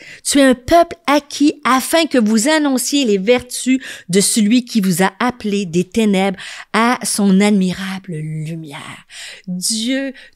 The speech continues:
te bénit pour que tu sois une source de bénédiction. Et comment on peut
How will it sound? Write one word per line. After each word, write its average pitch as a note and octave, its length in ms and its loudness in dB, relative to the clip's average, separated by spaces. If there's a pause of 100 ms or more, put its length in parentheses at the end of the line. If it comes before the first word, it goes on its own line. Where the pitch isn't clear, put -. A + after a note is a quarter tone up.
(140)
te B3+ 120 0
bénit G#3 500 0
pour A#3+ 300 -4
que A#3 100 -4
tu G#3+ 140 -8
sois G3+ 400 -4
une F#3 240 -4
source - 560 -6 (220)
de E3+ 220 0
bénédiction. D3+ 1000 -2 (380)
Et B3+ 180 0
comment F#4 240 -4 (260)
on F3+ 120 -4
peut E3 260 -8